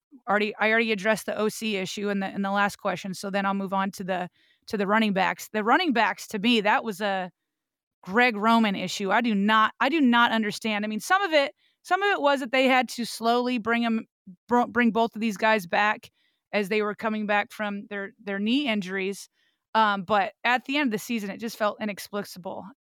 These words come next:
inexplicable, especially in, uh, that, that playoff game. I, I, I do not understand why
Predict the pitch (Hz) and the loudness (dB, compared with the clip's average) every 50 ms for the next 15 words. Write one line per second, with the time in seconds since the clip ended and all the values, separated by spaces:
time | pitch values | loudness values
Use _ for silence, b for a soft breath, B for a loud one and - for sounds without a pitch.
0 | _ _ - 220 220 214 - - - - 233 226 - 220 180 196 185 202 - - | _ _ -8 -6 -6 -6 -8 -10 -6 -2 -2 -2 -2 -2 -4 -4 -6 -6 -10 -6
1 | - - 220 220 - - 220 214 208 202 196 196 196 196 190 _ _ _ _ _ | -2 0 0 0 0 -4 -4 -4 -2 -2 -4 -4 -6 -6 -8 _ _ _ _ _
2 | _ _ _ _ _ _ _ _ _ _ - 202 196 185 180 175 170 165 _ _ | _ _ _ _ _ _ _ _ _ _ -6 -4 -2 0 -2 -2 -4 -6 _ _
3 | _ _ _ _ _ _ - 208 208 220 - - 220 208 - - 220 220 208 196 | _ _ _ _ _ _ -2 -2 -2 -2 -4 -4 -4 -4 -4 -2 0 2 2 2
4 | 190 - - - 175 - 180 165 160 - _ _ _ _ _ _ _ _ _ _ | 2 0 -2 -8 -10 -10 -10 -10 -12 -16 _ _ _ _ _ _ _ _ _ _
5 | - 202 202 - - - 240 262 302 311 330 339 320 - _ _ _ _ _ _ | -4 -4 -4 -2 0 2 4 4 4 2 0 -2 -6 -10 _ _ _ _ _ _
6 | _ - - - - - 220 262 320 349 247 165 135 - - 233 285 302 277 262 | _ -14 -14 -12 -4 0 2 2 2 2 0 -4 -6 -6 -4 -2 0 0 2 2
7 | 254 240 247 - - 233 240 240 226 220 233 214 - - - 214 208 196 - - | 2 2 0 -2 -2 -2 0 2 2 2 0 0 -2 -4 -4 -2 -2 -2 -4 -6
8 | - - - _ _ _ _ _ _ _ _ _ _ _ _ _ - 202 226 220 | -10 -16 -20 _ _ _ _ _ _ _ _ _ _ _ _ _ 2 4 4 4
9 | 202 185 - 190 180 - | 4 2 0 -4 -12 -16